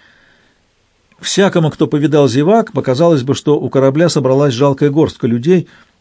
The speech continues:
но для Фалом это было непривычно. Она и к трем взрослым на далекой звезде только-только начала привыкать. Солярианка часто коротко дышала, полуприкрыв глаза.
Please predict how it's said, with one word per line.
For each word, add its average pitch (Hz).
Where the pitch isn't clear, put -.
но 117
для 117
Фалом 147
это 139
было 147
непривычно. 147
Она 143
и 160
к -
трем 226
взрослым 127
на 123
далекой 131
звезде 117
только-только 120
начала 104
привыкать. 107
Солярианка 135
часто -
коротко 120
дышала, 151
полуприкрыв 127
глаза. 120